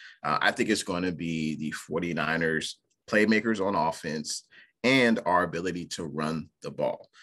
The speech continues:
Um, I think, uh, C M C, Elijah Mitchell are gonna get a lot of touches in this game. I was quite surprised by Shanahan, uh, his, like, his first fifteen scripted plays, like, where we kinda threw the ball. Um, but I think that goes,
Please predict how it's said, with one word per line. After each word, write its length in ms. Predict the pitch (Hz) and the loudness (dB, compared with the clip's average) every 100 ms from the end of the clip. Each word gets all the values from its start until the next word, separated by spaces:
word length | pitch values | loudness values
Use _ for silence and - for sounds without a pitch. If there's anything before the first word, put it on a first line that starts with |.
| - _ | -20 _
Um, 240 | 62 64 - | -8 -8 -4
I 100 | 78 | -4
think, 300 | - 82 - | -2 -4 -2
uh, 220 | 78 71 | 0 0
C 260 | - - 92 | 0 -2 -2
M 100 | 90 | -2
C, 440 | - 92 90 90 | -2 -2 0 -2
Elijah 340 | 76 82 85 | 0 0 0
Mitchell 320 | 85 90 - 85 | -2 -4 -4 -4
are 80 | |
gonna 220 | 78 80 78 | -4 -6 -4
get 160 | 82 | -4
a 60 | 67 | -4
lot 260 | 71 82 | -2 0
of 80 | 80 | -2
touches 420 | - 85 78 85 | -4 -6 -6 -6
in 140 | 87 80 | -6 -6
this 180 | 80 - | -6 -6
game. 460 | 87 87 90 87 - - - - | -2 0 0 -2 -12 -20 -10 0
I 140 | - | 2
was 180 | 453 - | 4 2
quite 300 | - 156 143 | 2 2 2
surprised 760 | 135 113 87 98 95 95 - | 0 0 4 4 4 2 -2
by 420 | - 82 71 80 78 | -4 -2 0 -2 -4
Shanahan, 960 | - 104 98 95 95 92 90 85 85 - _ _ | -4 -2 0 -2 -2 -2 -2 -4 -6 -12 _ _
uh, 300 | 78 64 - - | -10 -8 -10 -8
his, 320 | 95 80 - | -6 -4 -4
like, 160 | 82 80 | -4 -4
his 160 | 92 | -6
first 300 | - 107 95 | -2 -2 -2
fifteen 380 | - 101 - 98 | -2 -6 -4 -6
scripted 440 | 87 - 95 101 - | -4 -2 -2 -4 -4
plays, 360 | 90 85 85 | 0 0 0
like, 160 | 82 82 | -2 -4
where 160 | 87 82 | -4 -2
we 140 | 80 | -2
kinda 280 | - 82 80 | -2 -2 -4
threw 280 | - 98 95 | -4 -2 -2
the 100 | 90 | -2
ball. 520 | 87 87 90 82 - _ - _ | 0 4 4 4 -2 _ -20 _
Um, 180 | 78 82 | -6 -2
but 80 | 95 | 2
I 80 | 101 | 2
think 200 | 113 110 | 0 0
that 180 | 107 80 | 0 0
goes, 580 | 98 90 90 85 - | -4 -4 -4 -6 -8